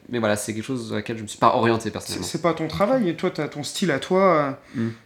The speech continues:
Speaker 2: là-dessus, euh, ça, il faut que tu le gardes, parce qu'en plus, euh, quand on regarde sur, quand on va sur ta page Instagram et qu'on
Speaker 1: Mm.
Speaker 2: balaye tes photos, on voit qu'il y a une cohérence dans ton travail
Speaker 1: Mm.
Speaker 2: et qu'il y a un, qu'il y a un suivi du, du style que tu fais. Euh,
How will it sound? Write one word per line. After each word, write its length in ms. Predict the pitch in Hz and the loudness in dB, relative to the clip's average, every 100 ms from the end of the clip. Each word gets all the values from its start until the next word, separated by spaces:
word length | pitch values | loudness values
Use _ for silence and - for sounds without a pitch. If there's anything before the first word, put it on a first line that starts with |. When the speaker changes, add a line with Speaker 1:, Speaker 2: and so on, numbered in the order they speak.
| _ | _
Speaker 2:
là-dessus, 420 | 147 143 - 202 185 | -6 -4 -2 2 2
euh, 220 | 143 143 | 0 -2
ça, 180 | - 180 | 0 2
il 40 | |
faut 160 | 170 151 | 2 -4
que 80 | - | -6
tu 120 | 165 | -4
le 40 | |
gardes, 300 | 160 220 151 | 6 6 6
parce 160 | 160 - | -4 -4
qu'en 100 | - | -8
plus, 320 | 151 185 - | -6 -6 -2
euh, 60 | 151 131 - _ - _ _ _ _ - | -4 -4 -10 _ -20 _ _ _ _ -4
quand 100 | 170 | 2
on 80 | 165 | 2
regarde 320 | 151 190 180 | 6 6 6
sur, 320 | - 151 160 | 0 -2 -2
quand 100 | 156 | 0
on 240 | 165 156 147 - - - - | 0 0 -2 -10 -18 -12 2
va 80 | 180 | 2
sur 160 | 175 | 4
ta 80 | 170 | 2
page 240 | 170 170 | 4 4
Instagram 480 | 156 156 170 175 190 | 4 0 0 2 2
et 80 | 160 | 0
qu'on 140 | - | 0
Speaker 1:
Mm. 160 | 120 143 | 0 2
Speaker 2:
balaye 260 | 156 170 170 | 4 4 2
tes 120 | 160 | -2
photos, 340 | - 160 214 214 - - _ | -2 0 0 -2 -14 -20 _
on 60 | 151 | 2
voit 180 | 196 202 | 4 4
qu'il 160 | 175 | 2
y 20 | |
a 40 | 165 | 0
une 60 | |
cohérence 640 | 160 185 175 180 - - _ | 2 4 4 0 -4 -10 _
dans 100 | 143 | -8
ton 120 | 151 | -6
travail 420 | 147 156 165 180 | -2 4 6 6
Speaker 1:
Mm. 80 | 123 120 - - _ | 2 -4 -16 -20 _
Speaker 2:
et 100 | 151 | -4
qu'il 160 | 151 156 | -2 -2
y 20 | |
a 40 | 143 | -2
un, 120 | 139 | -4
qu'il 180 | - 151 | -4 -2
y 40 | |
a 20 | 147 | -2
un 40 | |
suivi 400 | - 175 165 196 | -2 -2 0 0
du, 300 | 156 143 143 | 0 -4 -6
du 140 | 135 | -8
style 300 | 139 - 175 | -10 -6 -6
que 100 | 156 | -6
tu 120 | - - | -8 -6
fais. 280 | - 185 | 0 2
Euh, 100 | 165 | 2